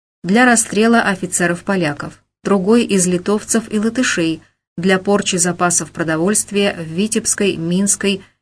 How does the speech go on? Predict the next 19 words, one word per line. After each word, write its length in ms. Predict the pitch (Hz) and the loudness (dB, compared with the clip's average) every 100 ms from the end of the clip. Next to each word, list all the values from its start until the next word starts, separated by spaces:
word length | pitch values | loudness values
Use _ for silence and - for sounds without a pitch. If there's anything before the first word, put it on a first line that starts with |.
| _ | _
и 120 | - 233 | 2 4
Могилёвской 580 | 233 202 180 170 - | 6 4 2 2 -2
губерниях, 640 | 190 190 170 156 156 147 - _ | 0 0 0 -2 -6 -10 -14 _
в 120 | 170 | -4
местах 540 | 180 175 - 180 170 - | -2 0 0 0 -2 -4
сосредоточения 960 | - 175 165 151 147 175 190 220 208 180 | -4 -4 -2 -4 -4 -2 -2 0 -2 -2
польских 520 | - 156 - 170 - | -4 -4 -4 -6 -8
войск. 420 | 165 151 - - _ _ _ _ _ _ | -6 -4 -6 -8 _ _ _ _ _ _
Некоторые 460 | 214 294 294 269 247 | 0 2 2 4 4
местные 360 | 240 247 226 214 | 4 4 4 2
крестьяне 600 | 208 202 - 240 285 254 | 2 -2 0 0 0 0
также 400 | 208 190 160 170 | 0 -2 -2 -4
согласны 580 | - 165 170 175 170 | -4 -2 0 0 0
нападать 520 | 175 170 175 170 156 180 | -4 -2 -4 -4 -6 -8
на 80 | |
поляков 580 | 170 185 226 277 254 240 | -4 -2 0 0 -2 -4
и 160 | - 208 | -4 -2
истреблять 640 | 214 - 185 165 165 151 - | -2 -2 -4 -4 -8 -10 -12
их». 280 | 156 - | -14 -16